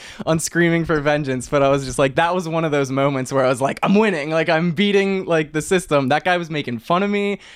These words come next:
for, like, he was like, "Why would it work? Like, you'll never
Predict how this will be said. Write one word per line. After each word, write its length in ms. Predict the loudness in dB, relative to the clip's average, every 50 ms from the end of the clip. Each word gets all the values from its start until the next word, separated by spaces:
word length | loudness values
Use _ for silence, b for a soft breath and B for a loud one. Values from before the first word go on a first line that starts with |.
| B B
for, 180 | -2 0 0
like, 380 | 2 2 2 2 0 0 -2 -4 -4
he 120 | -2 0
was 100 | 0 2
like, 140 | 0 0 0
"Why 140 | 0 0 2
would 100 | 2 0
it 60 | 0
work? 200 | -2 -2 -4 -4
Like, 160 | -4 -4 -2 0
you'll 140 | 0 2
never 560 | 4 4 4 4 4 2 0 0 0 -2 -4